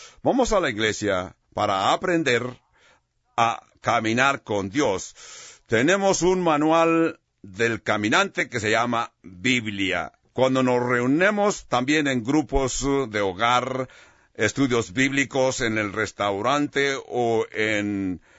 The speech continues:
el parque para poder entender. Ten cuidado con quién caminas.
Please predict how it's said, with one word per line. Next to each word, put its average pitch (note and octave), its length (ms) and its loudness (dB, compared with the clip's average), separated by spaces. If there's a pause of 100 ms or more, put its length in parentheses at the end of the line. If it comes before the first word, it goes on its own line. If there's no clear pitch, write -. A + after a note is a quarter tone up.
(140)
el G2 260 -4
parque C#3 580 0
para G#2+ 280 -2
poder G#2+ 280 -2
entender. F2+ 540 -6 (200)
Ten F#3 220 0
cuidado F3 480 2
con A#2+ 160 -4
quién A#2+ 240 -4
caminas. F3+ 640 -2